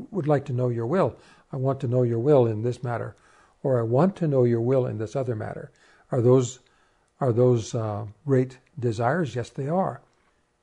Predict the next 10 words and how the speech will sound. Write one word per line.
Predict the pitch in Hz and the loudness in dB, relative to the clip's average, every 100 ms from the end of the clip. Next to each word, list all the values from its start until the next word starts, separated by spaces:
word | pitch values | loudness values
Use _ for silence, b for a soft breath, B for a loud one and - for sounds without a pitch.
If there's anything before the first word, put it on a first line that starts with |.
| _ _ _ - | _ _ _ 4
But | 151 - 143 | 4 4 4
they | 170 226 | 4 4
are | 233 175 | 2 2
the | 165 147 | 2 2
result. | 127 110 160 113 - - | 0 2 2 2 -4 -12
The | 147 131 | -2 0
knowing | 123 120 151 202 170 117 120 | 2 2 2 4 4 2 -2
is | - 135 120 | -2 -4 -2
the | 127 | -4
result | 117 107 110 139 139 | -2 -4 -2 -2 -2